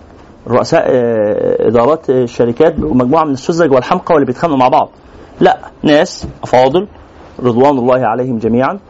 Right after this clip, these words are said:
تعلموا في مدرسة النبي صلى الله عليه وسلم وأداروا الأمور بواقعية، فأخفقوا في أشياء ونجحوا في أشياء. فنستفيد مما نجحوا فيه وهو كثير، ونستفيد مما أخطأوا فيه أيضًا.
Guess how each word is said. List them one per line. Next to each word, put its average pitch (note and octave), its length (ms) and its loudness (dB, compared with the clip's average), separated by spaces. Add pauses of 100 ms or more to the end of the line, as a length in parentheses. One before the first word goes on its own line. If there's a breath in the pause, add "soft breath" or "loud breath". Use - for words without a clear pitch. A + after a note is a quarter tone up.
(600 loud breath)
تعلموا C#3 440 2
في B2 120 -6
مدرسة B2+ 460 -2
النبي A#2+ 180 0
صلى B2+ 240 -2
الله B2 180 2
عليه B2 120 0
وسلم E3 340 -2 (280)
وأداروا F3+ 500 2
الأمور G3 340 0
بواقعية، C3+ 720 0 (360 loud breath)
فأخفقوا G#3+ 540 2
في D#3 180 2
أشياء G#3+ 340 2 (400)
ونجحوا E3 400 0
في - 140 -10
أشياء. - 220 -16 (1120)
فنستفيد D3+ 540 2
مما D#3 340 0
نجحوا E3 240 -2
فيه A3 180 -2
وهو E3+ 240 0
كثير، D#3+ 360 -2 (1080)
ونستفيد E3 520 2
مما A3 220 4
أخطأوا A#3 420 2
فيه A#3+ 260 0
أيضًا. C#3+ 240 -6